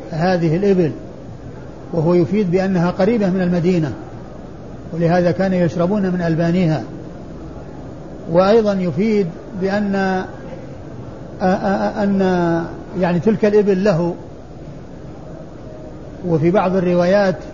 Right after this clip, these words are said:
أنها من إبل الصدقة، وإبل الصدقة يعني لا تحل لآل محمد، يعني الاستفادة منها لا تحل لآل محمد، ويحمل هذا على أن بعضها له وبعضها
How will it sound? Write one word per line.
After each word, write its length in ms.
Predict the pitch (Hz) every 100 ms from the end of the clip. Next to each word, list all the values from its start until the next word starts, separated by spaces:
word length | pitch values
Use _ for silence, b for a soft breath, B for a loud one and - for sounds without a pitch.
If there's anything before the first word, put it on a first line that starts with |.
| -
أنها 260 | 196 190 196
من 140 | 208
إبل 160 | 220 208
الصدقة، 540 | - 226 202 190 175 - - - - - - - - - - - - -
وإبل 280 | 190 196 185
الصدقة 520 | - 226 220 202 175 156 - - - - -
يعني 320 | 185 170 180 175
لا 160 | 180
تحل 420 | 175 185 233 208
لآل 300 | 196 196 196 185
محمد، 480 | 170 202 175 170 170 - - - - - - - -
يعني 260 | 165 170 165
الاستفادة 760 | 160 185 180 160 165 196 185 175
منها 320 | 208 175 185
لا 100 | 226
تحل 420 | 208 180 202 190
لآل 280 | 202 190 180
محمد، 440 | 160 190 170 160 156 - - - - - - - - - - - - -
ويحمل 1500 | 175 185 180 175 165 - - - - - 175 247 - 202 175
هذا 320 | 202 185 175
على 240 | 170 196
أن 280 | 202 226 196
بعضها 420 | 208 202 202 185
له 160 | 190 208
وبعضها 680 | 220 226 240 226 190 202 208